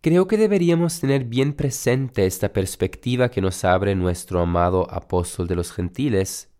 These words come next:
San Pablo, y dejarla entrar en nuestro corazón. Esto es tanto más importante en el tiempo actual,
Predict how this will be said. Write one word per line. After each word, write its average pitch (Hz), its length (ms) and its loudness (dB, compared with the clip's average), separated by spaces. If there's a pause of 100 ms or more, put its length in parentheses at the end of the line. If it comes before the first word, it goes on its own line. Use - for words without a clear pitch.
San 82 240 -10
Pablo, 98 480 0 (480)
y 143 100 0
dejarla 143 460 2
entrar 120 600 0
en 90 140 -4
nuestro 85 400 -4
corazón. 82 640 -10 (1300)
Esto 92 320 -2
es - 80 -4
tanto 101 280 2
más 98 320 0
importante 110 640 -2
en 104 60 0
el 98 140 0
tiempo 101 340 -2
actual, 113 640 -2